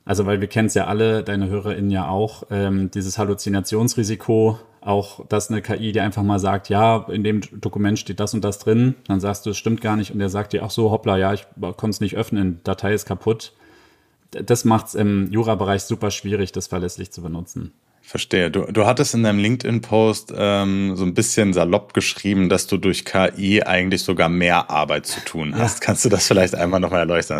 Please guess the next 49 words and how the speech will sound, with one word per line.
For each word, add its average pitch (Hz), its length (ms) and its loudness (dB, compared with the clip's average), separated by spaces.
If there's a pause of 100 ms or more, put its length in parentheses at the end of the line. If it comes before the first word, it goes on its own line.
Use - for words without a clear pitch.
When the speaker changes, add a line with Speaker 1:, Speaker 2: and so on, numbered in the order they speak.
(140)
Speaker 2:
erläutern? 87 360 2
Das 80 120 -2
fand 101 140 4
ich 85 120 2
sehr 87 160 4
spannend. 67 380 -4 (600)
Speaker 1:
Ähm, 113 360 6
ja, 127 220 6
das 131 160 0
ist 135 140 -4
ein, 135 280 6
so 120 100 0
ein 127 60 4
bisschen 131 460 6
ein 123 60 2
Fakt, - 320 0
der 113 120 6
noch 113 220 2
nicht 123 220 -2
so 123 80 -8
richtig 120 280 -6
beleuchtet 104 480 0
wird, 95 340 -4
ge-, 101 140 -12
finde 107 300 0
ich. 139 200 0
Und 107 160 0
zwar, 110 400 0
äh, 110 120 0
es - 160 -4
ist 131 120 -6
zwar 120 140 2
auf 120 80 -2
der 110 100 0
einen 117 140 2
Seite 127 200 0
natürlich 120 440 -2
so, 123 120 -2
dass 113 160 -2
viele 120 240 0
Laien 113 400 2
jetzt 107 240 -2
Arbeit 104 460 -2 (140)
mit 110 160 -4
K - 140 -6
I 110 360 -2
selbst 104 360 -4
erledigen 120 400 0
können 139 320 4